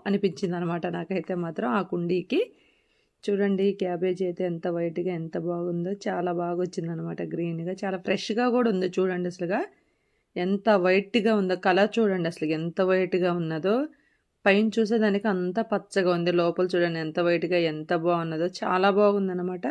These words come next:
చాలా బాగా వచ్చింది ఈ క్యాబేజీ కూడా. నాకైతే చాలా హ్యాపీగా ఉందన్నమాట. ఏదన్నా కానీ మన గార్డెన్‌లో పండించుకొని తింటే ఆ హ్యాపీనెస్ వేరండి.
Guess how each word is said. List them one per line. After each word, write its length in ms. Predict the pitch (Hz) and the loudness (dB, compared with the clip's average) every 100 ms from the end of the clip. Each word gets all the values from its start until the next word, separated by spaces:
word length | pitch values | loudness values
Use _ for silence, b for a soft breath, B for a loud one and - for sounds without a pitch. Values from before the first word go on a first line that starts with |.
| 349 b b b b - | -6 b b b b 4
చాలా 240 | 240 233 | 8 8
బాగా 240 | 208 220 220 | 8 6 6
వచ్చింది 400 | 214 208 196 220 233 | 4 2 4 4 4
ఈ 120 | 220 | 2
క్యాబేజీ 520 | 190 196 185 190 180 185 | 2 2 4 4 4 2
కూడా. 240 | 180 180 220 | 2 2 2
నాకైతే 400 | 202 185 185 208 | 0 0 -2 -2
చాలా 340 | 214 196 190 208 | 2 2 4 2
హ్యాపీగా 500 | 208 208 220 202 190 | 0 0 2 4 4
ఉందన్నమాట. 520 | 180 175 175 170 170 247 - b b b | 2 0 0 -2 -2 -4 -6 b b b
ఏదన్నా 420 | 202 208 208 214 202 | 4 4 4 2 2
కానీ 200 | 190 190 | 2 0
మన 160 | 185 180 | 0 -2
గార్డెన్‌లో 420 | 185 180 180 175 | -2 0 0 0
పండించుకొని 540 | 180 175 165 - 165 | -2 -2 -2 -6 -6
తింటే 200 | 165 165 | -6 -2
ఆ 80 | 196 | -2
హ్యాపీనెస్ 540 | 190 160 151 170 165 165 | 0 0 0 -2 -2 0
వేరండి. 520 | 156 151 156 151 | 0 0 -2 -2